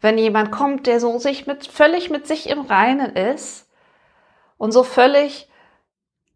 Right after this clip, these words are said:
einfach nur, ja,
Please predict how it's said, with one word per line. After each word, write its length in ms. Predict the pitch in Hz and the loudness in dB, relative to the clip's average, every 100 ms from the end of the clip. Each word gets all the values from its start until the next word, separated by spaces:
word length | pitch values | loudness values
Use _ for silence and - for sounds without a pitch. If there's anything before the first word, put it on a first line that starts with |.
| _ | _
einfach 500 | 208 254 302 294 - | 0 2 4 0 0
nur, 520 | 247 262 277 294 285 - _ _ _ _ _ _ _ _ _ _ _ _ _ _ - | 0 4 4 4 -2 -12 _ _ _ _ _ _ _ _ _ _ _ _ _ _ 2
ja, 320 | 254 294 | 4 4